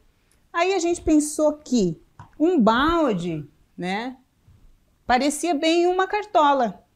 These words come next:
uma cartola de apresentador. Aí a gente achou esse objeto aqui, um snorkel. Ah, uma cartola e um snorkel. Mas a gente sentiu uma necessidade de ter um corpo,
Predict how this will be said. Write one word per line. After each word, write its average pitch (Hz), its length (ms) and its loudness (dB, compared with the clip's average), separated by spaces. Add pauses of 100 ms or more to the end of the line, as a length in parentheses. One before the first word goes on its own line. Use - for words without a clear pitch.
uma 190 120 -6
cartola 233 480 0
de 233 60 -2
apresentador. 262 840 -2 (1200)
Aí 285 580 2 (520)
a 139 100 0
gente 214 300 -2
achou 226 300 -2
esse 240 180 -2
objeto 240 600 0
aqui, 147 400 -10 (200)
um 202 180 -6
snorkel. 254 800 -2 (540)
Ah, 175 320 -4 (260)
uma 151 140 -8
cartola 190 920 -2
e 160 120 -8
um 160 120 -6
snorkel. 165 680 -4 (500)
Mas 339 160 -2
a 349 60 0
gente 339 200 0
sentiu 349 360 -2
uma 349 180 2
necessidade 269 1120 -2
de 185 240 -6
ter 247 360 0
um 330 160 2
corpo, 311 680 0